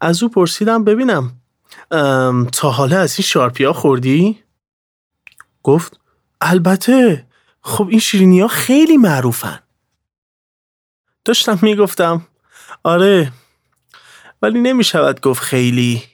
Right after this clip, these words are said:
که دختر لگدی به پایم زد. کسانی که در اطرافمان بودن نگاه غضب‌آلودی به من کردند. جو آنجا داشت خراب می‌شد. ولی من با نگاه معصومانه‌ای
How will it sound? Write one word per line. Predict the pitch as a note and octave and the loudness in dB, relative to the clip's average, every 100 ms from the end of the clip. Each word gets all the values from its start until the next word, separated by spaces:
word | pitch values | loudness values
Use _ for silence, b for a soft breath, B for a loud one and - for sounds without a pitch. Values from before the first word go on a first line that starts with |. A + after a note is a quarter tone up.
| _ _ | _ _
که | - A#2+ | -6 -2
دختر | A2+ - B2 A#2+ B2 b b b - | -2 -4 -4 -4 -6 b b b -6
لگدی | A#2+ B2 C#3 D#3+ | -4 -2 -2 0
به | C3+ | -2
پایم | B2 B2 A#2+ A#2 | -2 -4 -2 -6
زد. | - - - _ _ _ _ _ _ _ | -8 -12 -16 _ _ _ _ _ _ _
کسانی | - B2 - A#2+ | -8 -6 -2 -4
که | A#2 | -2
در | A#2+ A#2+ | -2 -2
اطرافمان | A2+ B2 A#2 - A#2 A2+ | -4 -4 -6 -4 -4 -2
بودن | A#2 C3+ | -4 -2
نگاه | C3 B2 B2 C#3 | -2 -2 -2 -4
غضب‌آلودی | - A#2+ A#2+ A#2 A2+ D3+ D#3+ | -4 -4 -4 -2 -2 0 -2
به | A2+ | -4
من | F#2+ | -6
کردند. | A#2+ - - A#1 - B B B | -8 -10 -8 -10 -12 B B B
جو | - B2+ C3 | -6 -4 -2
آنجا | D3 B2+ C#3+ | -2 0 -2
داشت | D3+ E3 - | -2 -2 -4
خراب | C3 B2 D#3+ E3+ | -4 -2 -2 -2
می‌شد. | A2+ - - - _ _ _ _ _ _ _ | -8 -8 -12 -20 _ _ _ _ _ _ _
ولی | A#2+ A#2 | -2 2
من | B2 A#2 A#2 B2 b b b | 2 2 -2 -6 b b b
با | A#2 A2+ | -4 -2
نگاه | A#2 A2+ A#2 A#2 | -2 -2 0 0
معصومانه‌ای | A#2 G2 - A#2+ A#2 A#2 C3 C#3+ C3+ | -2 -4 -8 -6 -6 -4 -2 -2 -2